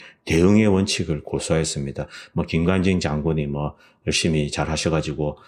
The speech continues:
뭐, 이 부분은 뭐, 국민들도 든든하게 있었습니다.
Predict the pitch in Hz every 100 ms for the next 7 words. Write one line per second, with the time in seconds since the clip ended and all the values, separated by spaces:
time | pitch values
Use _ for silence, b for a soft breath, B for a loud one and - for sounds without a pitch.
0 | b 87 92 104 104 85 73 71 71 b
1 | b - - 98 98 85 78 73 80 73
2 | 80 87 101 80 78 82 - 69 71 73